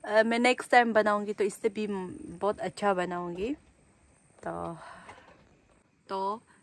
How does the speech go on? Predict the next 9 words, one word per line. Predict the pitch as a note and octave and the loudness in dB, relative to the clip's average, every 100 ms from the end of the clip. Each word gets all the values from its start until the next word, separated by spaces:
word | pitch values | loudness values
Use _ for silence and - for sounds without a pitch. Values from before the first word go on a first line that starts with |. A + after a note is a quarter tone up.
| _ _ | _ _
तब | B3 - | -2 2
तक | C#4 - | 2 2
के | B3+ | -2
लिए | A#3+ A#3+ B3+ D4+ - - _ _ _ _ _ _ _ _ - | 0 2 0 -2 -10 -20 _ _ _ _ _ _ _ _ -2
आप | F#3 F#3+ | 0 2
लोग | F#3+ - - - _ - - - - | 0 -2 -18 -20 _ -20 -20 -20 -12
अच्छे | F#3+ A3 | -4 -2
से | A3 A#3+ | 0 0
बैठिए। | G3 G3+ - G#3 A#3+ | 0 -2 -2 0 2